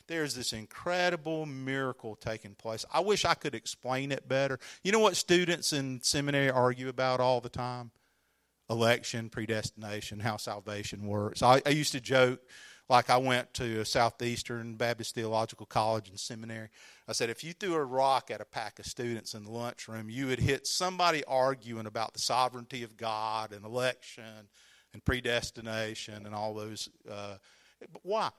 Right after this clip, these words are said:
Because it's an incredible mystery. I don't know how it works.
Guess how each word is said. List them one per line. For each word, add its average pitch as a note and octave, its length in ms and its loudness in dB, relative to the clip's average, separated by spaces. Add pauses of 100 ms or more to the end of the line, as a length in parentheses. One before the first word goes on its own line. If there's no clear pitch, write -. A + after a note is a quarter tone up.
Because A#2+ 340 -12
it's C3 220 -12
an A2+ 100 -14
incredible C#3 1300 -8 (140)
mystery. G2+ 680 -6 (180)
I F3 120 10
don't F#3 200 4
know A2 120 -6
how G2 280 -12
it - 140 -18
works. A#2 280 -6